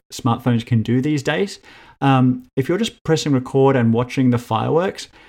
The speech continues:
later on, just scrub back and you'll find some moments where it actually looks really, really good. And you can just hold it there. Some will actually allow you to take a still directly from a video,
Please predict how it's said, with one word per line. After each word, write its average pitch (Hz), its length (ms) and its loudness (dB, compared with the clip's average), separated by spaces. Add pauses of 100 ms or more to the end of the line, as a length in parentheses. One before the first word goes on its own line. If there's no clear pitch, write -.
(220)
later 156 360 2
on, 127 320 2
just - 220 -4
scrub 175 420 -4
back 135 380 -6 (100)
and 139 140 2
you'll 135 120 2
find 160 380 -4
some 180 200 -4
moments 127 440 2
where 120 180 2
it 113 80 -4
actually 127 360 -4
looks 117 360 -6
really, 113 380 0
really 101 260 -6
good. 101 360 -6 (460)
And 135 80 0
you 127 60 0
can 131 120 0
just 127 160 -2
hold 165 240 2
it 147 120 -4
there. 151 180 0
Some 156 300 -4
will 151 120 0
actually 139 240 -2
allow 127 160 2
you 123 120 -2
to 120 200 -8
take 127 220 -2
a 123 40 -6
still 135 540 -2 (260)
directly 131 380 -2
from 127 300 0
a 123 120 -2
video, 147 480 0